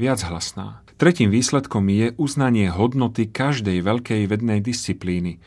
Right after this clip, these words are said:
ako vedy, tak aj teológie a filozofie, pretože sú to rozdielne pohľady na tú istú realitu a sú to interpretácie, ktoré z rozdielnych uhlov pohľadu dovolujú pochopiť to, čím sme, aký sme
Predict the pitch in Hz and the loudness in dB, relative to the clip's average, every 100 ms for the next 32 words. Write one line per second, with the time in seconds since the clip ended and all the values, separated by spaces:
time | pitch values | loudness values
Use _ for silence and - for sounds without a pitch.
0 | - - - 92 98 110 135 139 - - | -10 -8 -4 -2 0 2 0 -2 -8 -20
1 | - 156 95 - 101 113 127 127 123 123 | -8 -2 -2 0 2 2 2 0 -2 -4
2 | 123 127 - 135 110 90 - 87 82 - | -6 -10 -2 0 0 -2 -6 -8 -8 -4
3 | - 107 107 98 - 101 98 110 139 123 | 2 2 2 -2 -4 -2 0 0 0 0
4 | 131 110 92 101 110 120 120 120 110 95 | 0 2 0 0 0 2 0 0 0 0
5 | 87 131 135 139 113 - 101 95 87 90 | -2 0 0 0 -6 -2 0 2 0 0
6 | 90 113 151 - _ - - 98 92 151 | 0 -2 -2 -6 _ -20 -8 -2 0 0
7 | 147 131 135 139 110 104 90 90 87 - | 0 0 0 0 -2 -2 -6 -2 -4 -4
8 | 98 92 - - 98 92 87 101 135 139 | -2 -2 -4 0 2 2 0 0 -2 2
9 | 147 120 98 - 117 110 98 95 135 117 | 2 2 0 -2 0 2 0 -2 -4 0
10 | 92 95 117 120 - 107 139 156 127 95 | 0 0 -2 -4 -12 -4 0 2 2 2
11 | 123 - 143 110 - - 120 143 - 101 | -2 -4 -6 -6 -10 0 2 2 -4 -2
12 | 90 82 - 95 110 151 - _ - 92 | -2 -2 -2 -2 -2 -4 -12 _ -10 -10
13 | - 113 117 - 135 139 | -6 -4 -2 -2 -4 -6